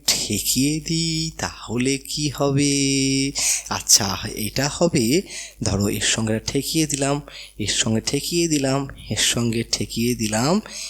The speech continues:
এর সঙ্গে ঠেকিয়ে দিলাম। এইবার আমরা ঠেকিয়ে দেওয়ার পরে কি বলবো? আমরা ঠেকিয়ে দেওয়ার পরে বলবো, "যার চারটি হাত থাকে চতুর্ভুজ বলে তাকে।" কি বলবো?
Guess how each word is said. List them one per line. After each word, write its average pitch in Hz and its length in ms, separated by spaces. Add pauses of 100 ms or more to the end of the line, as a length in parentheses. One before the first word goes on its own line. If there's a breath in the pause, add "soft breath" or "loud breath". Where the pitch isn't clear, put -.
(140 loud breath)
এর 101 240
সঙ্গে 101 580 (200)
ঠেকিয়ে 104 680 (100)
দিলাম। 101 420 (460 loud breath)
এইবার 104 400
আমরা 107 220 (100)
ঠেকিয়ে 104 460
দেওয়ার 107 320
পরে 104 320 (140)
কি 101 260
বলবো? 143 720 (320 loud breath)
আমরা 101 320
ঠেকিয়ে 98 400
দেওয়ার 104 300
পরে 110 260
বলবো, 135 720 (420 loud breath)
"যার 101 460 (120)
চারটি - 760
হাত - 460 (140)
থাকে 175 560 (360 loud breath)
চতুর্ভুজ 208 1000
বলে 175 360
তাকে।" 160 420
কি 127 180
বলবো? 165 480